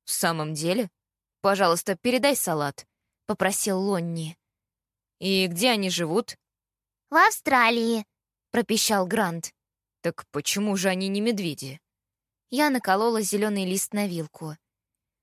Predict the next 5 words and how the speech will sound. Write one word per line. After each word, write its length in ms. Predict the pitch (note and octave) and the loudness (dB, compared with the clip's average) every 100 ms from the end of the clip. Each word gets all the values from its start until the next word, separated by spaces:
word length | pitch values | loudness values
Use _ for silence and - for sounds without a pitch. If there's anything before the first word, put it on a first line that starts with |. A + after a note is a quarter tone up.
| _ - | _ -4
Англоговорящие 960 | A#3 A3 A3+ A3 A#3 A#3 A#3+ A3+ - A3+ | -2 2 2 4 4 4 4 2 0 -2
поселенцы 720 | - G#3+ A#3+ A#3+ A#3+ - G3 | -2 0 2 2 2 0 -2
в 60 | F3 | -2
восемнадцатом 720 | G3+ A3 A3+ A3+ - A#3+ A3 | -2 -2 -2 -2 -4 -4 -2
веке 400 | B3 D4+ - | 0 0 0